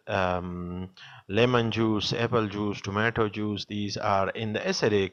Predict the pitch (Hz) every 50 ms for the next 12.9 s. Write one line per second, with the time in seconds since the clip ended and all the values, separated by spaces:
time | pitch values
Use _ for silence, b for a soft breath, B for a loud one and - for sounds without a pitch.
0 | - 85 107 127 151 151 127 104 101 98 98 95 104 110 104 107 98 95 95 92
1 | - 117 160 170 - 139 101 - - - - 101 95 92 98 110 147 190 - -
2 | B B B B B B B B B B B - 98 104 107 107 107 104 104 104
3 | 104 107 104 98 - - 113 107 104 104 101 95 - - 135 151 143 110 113 117
4 | - - - 160 156 131 110 104 101 98 95 98 101 123 170 185 160 - - 113
5 | 104 101 98 95 95 95 95 104 123 151 202 B B B B B B B B -
6 | 104 101 101 104 90 - - 165 175 160 139 113 107 107 101 101 95 - 110 101
7 | 104 113 123 127 - - 110 101 95 - 107 101 104 104 104 107 107 104 104 104
8 | 104 104 104 104 104 101 104 104 - 110 107 104 101 104 107 117 131 131 127 120
9 | 117 117 - - - 120 113 110 104 98 92 101 117 123 123 - - 113 104 98
10 | 98 101 110 131 143 B B B B B B B _ 117 107 104 95 98 101 98
11 | - - 98 92 - - 107 104 98 98 95 101 101 101 104 101 104 107 117 123
12 | 117 107 101 98 98 98 98 98 95 90 98 98 92 92 92 92 95